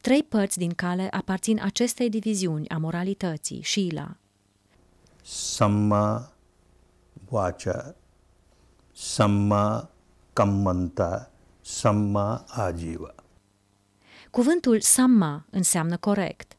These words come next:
Speaker 1: Samma vacea, vorbirea corectă. Trebuie să fie corectă, sănătoasă. Cum puteți ști ce este sănătos și ce este nesănătos? Dacă știți ce este nesănătos și vă abțineți de la aceasta,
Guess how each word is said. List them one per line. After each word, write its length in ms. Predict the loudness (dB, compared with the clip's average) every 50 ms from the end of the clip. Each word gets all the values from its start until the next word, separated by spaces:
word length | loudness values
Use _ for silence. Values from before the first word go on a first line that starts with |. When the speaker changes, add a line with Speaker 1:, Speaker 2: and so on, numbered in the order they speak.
| _ _ _ _ _ _ _ _ _ -20 -18 -4
Speaker 1:
Samma 540 | 0 2 4 6 6 6 4 4 4 4 2
vacea, 640 | 4 4 4 4 2 0 -2 -4 -6 -6 -8 -10 -14 _ _ _
vorbirea 520 | _ 0 2 2 2 2 0 -2 -2 -2 -2
corectă. 640 | 0 0 0 0 0 -2 -6 -8 -10 -10 -10 -10 -12 -14 _ _ _ _ _ _ _ _ _ _ -20 -20 -20 _
Trebuie 280 | 0 2 4 4 4
să 140 | 4 2 0
fie 220 | 0 -2 -2 -2 -2
corectă, 640 | 0 -2 0 0 -2 -4 -6 -8 -10 -10 -10 -8 -6
sănătoasă. 840 | -2 0 2 2 2 2 2 0 0 0 -2 -4 -4 -4 -8 -12 -16 _ _ _ _ _ _ _ _ _ _ _ _ _ -20 -20 -20 -20 _
Cum 200 | -2 -2 -2 -2
puteți 360 | -2 -4 -2 -2 -2 -2 -2
ști 180 | -2 -2 -2
ce 120 | 0 0 0
este 260 | 0 0 0 -2 -2
sănătos 640 | -2 -2 0 0 -2 -2 0 -2 -2 0 0 -2
și 120 | -2 -2 -4
ce 120 | -4 -4
este 260 | -4 -4 -4 -2 0
nesănătos? 840 | 2 2 2 2 0 -2 -4 -6 -8 -8 -10 -10 -10 -12 -12 -14 -14 -16 _ _ _ _ _ _ _ -20 -20 -20 -20 -10
Dacă 300 | -2 0 0 2 4 2
știți 320 | 2 2 0 -2 -2 -2 0
ce 100 | 2 4
este 300 | 4 4 2 2 2 2
nesănătos 920 | 4 4 4 4 2 2 0 0 0 -2 -4 -4 -6 -4 -4 -6 -6 -6 -8 _ _
și 160 | -2 0 2
vă 100 | 2 2
abțineți 500 | 0 -2 -2 -2 0 2 2 2 0 -2
de 80 | -4
la 120 | -4 -4 -4
aceasta, 600 | -6 -4 -2 -2 -2 -2 -4 -4 -6 -6 -6